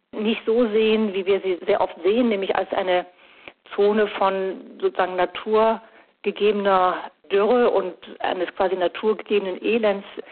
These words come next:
Das ist eigentlich nicht der Fall. Ein Beispiel dafür ist, dass es ja sogar das sogenannte Landgrabbing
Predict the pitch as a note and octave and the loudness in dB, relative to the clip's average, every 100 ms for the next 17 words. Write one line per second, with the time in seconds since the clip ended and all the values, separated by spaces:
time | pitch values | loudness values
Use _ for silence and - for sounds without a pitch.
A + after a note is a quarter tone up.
0 | - - F#3+ A3+ G#3 G3+ A#3 B3+ - E3+ | -16 -8 -6 -2 -4 -2 -2 -2 0 -2
1 | - D#3+ E3 D#3+ - - - - _ - | -2 -2 -2 -4 -6 -20 -20 -20 _ -2
2 | G3+ G#3+ G3+ G#3+ - A3+ A3 - A3+ G#3+ | 0 2 2 2 0 -2 -2 0 0 0
3 | G#3 - G3+ G#3 G#3+ G3 G3 G3 G3 F#3 | -2 -4 -4 -2 -2 0 2 2 0 0
4 | F#3+ F#3+ F#3+ F3+ F3+ A3 - G#3 G3+ G3+ | 0 0 0 0 2 0 -2 0 2 2
5 | G#3+ A3 | 0 -2